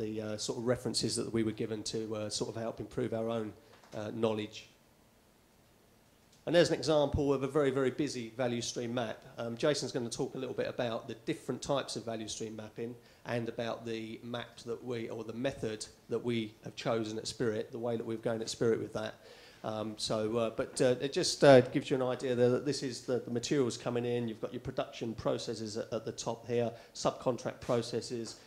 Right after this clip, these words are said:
and shipping of products out there. So that's a very top-level view of, um, of a, of a, an activity, a, a fo-, a, a process flow effectively. When we look at the, the, the waste, um,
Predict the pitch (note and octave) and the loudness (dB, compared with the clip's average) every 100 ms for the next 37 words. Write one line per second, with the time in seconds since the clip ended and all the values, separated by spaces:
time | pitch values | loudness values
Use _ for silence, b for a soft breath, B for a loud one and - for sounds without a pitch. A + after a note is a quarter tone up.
0 | B B A2 A2+ - - B2 A#2 - B2 | B B -6 -6 -6 -6 -6 -6 -2 -2
1 | A#2 - B2 A2 A#2 A2 C3 C3 C#3+ C#3+ | -2 -4 -4 -2 -4 -6 -6 -6 -4 0
2 | C#3+ B2 A#2 B B B - C3 B2+ A2+ | 4 2 0 B B B 0 2 2 2
3 | A#2 G#2+ A#2+ A2 G#2+ G#2 - - A2 G#2+ | 2 2 2 4 2 0 -6 -8 -4 -4
4 | G#2+ - - - - - G#2+ G#2+ G#2 - | -6 -10 -18 -20 -12 -6 -4 -4 -8 -12
5 | - G#2+ A2 - A2+ A2+ - B2+ A2 - | -6 -2 -2 -2 -4 -4 -2 0 0 0
6 | G#2 G#2 - A#2+ - - A2 G#2+ - G#2+ | -2 -4 -8 -12 -10 -8 -8 -8 -10 -10
7 | G2+ A2 - A#2+ - A2+ - A2+ G#2+ - | -8 -12 -8 -8 -8 -12 -10 -8 -8 -8
8 | A2+ - - G#2 G#2+ - _ _ - B | -10 -8 -12 -12 -12 -16 _ _ -20 B
9 | B B B B B B B _ _ - | B B B B B B B _ _ -4
10 | E3+ F#3 F#3 D3+ C#3 - D#3 C#3 - - | -2 0 0 -2 -4 -4 -6 -6 -6 -2
11 | B2+ D3 A2 A#2 - - - - - B2 | 2 2 0 -2 -2 -2 -4 -10 -18 -8
12 | A2+ A2+ A2+ | -6 -4 -6